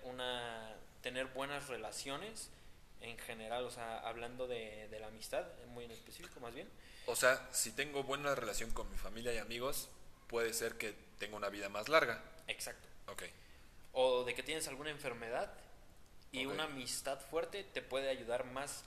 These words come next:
Speaker 1: a salir adelante
Speaker 2: Ok.
Speaker 1: que a lo mejor
Speaker 2: O sea, tal vez no más larga, pero sí con mejor calidad de vida.
Speaker 1: Exacto.
Speaker 2: Ok.
Speaker 1: De hecho, eso es lo, lo que voy. Duplica, un, una amistad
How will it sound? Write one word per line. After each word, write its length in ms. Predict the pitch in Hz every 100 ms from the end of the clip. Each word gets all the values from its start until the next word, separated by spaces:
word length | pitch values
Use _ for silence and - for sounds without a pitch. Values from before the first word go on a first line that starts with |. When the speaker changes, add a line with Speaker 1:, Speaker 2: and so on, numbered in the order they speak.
| -
Speaker 1:
a 100 | 117
salir 300 | 120 120 139
adelante 520 | 131 131 160 196 254 - - -
Speaker 2:
Ok. 160 | 104 101 95 - -
Speaker 1:
que 80 | -
a 60 | -
lo 120 | 110
mejor 240 | 104 -
Speaker 2:
O 40 | 117
sea, 140 | 120 - -
tal 180 | 127 143
vez 440 | 139 - - - - - - - -
no 340 | 120 120 120
más 240 | 120 120 123
larga, 400 | 127 123 151 -
pero 220 | 113 101
sí 160 | -
con 180 | 107 107
mejor 240 | - 98 -
calidad 300 | 98 95 87
de 100 | 101
vida. 200 | 175 139
Speaker 1:
Exacto. 420 | 123 - 113 - - - 98
Speaker 2:
Ok. 100 | 95 87 - - - - - - -
Speaker 1:
De 60 | 120
hecho, 180 | 151 120 113
eso 220 | 127 127
es 40 |
lo, 160 | 123 123
lo 140 | 127
que 60 | -
voy. 180 | 156 165 - - -
Duplica, 760 | 135 - 170 196 - 208 220 - -
un, 120 | 165 170
una 140 | 156 175
amistad 400 | 151 120 -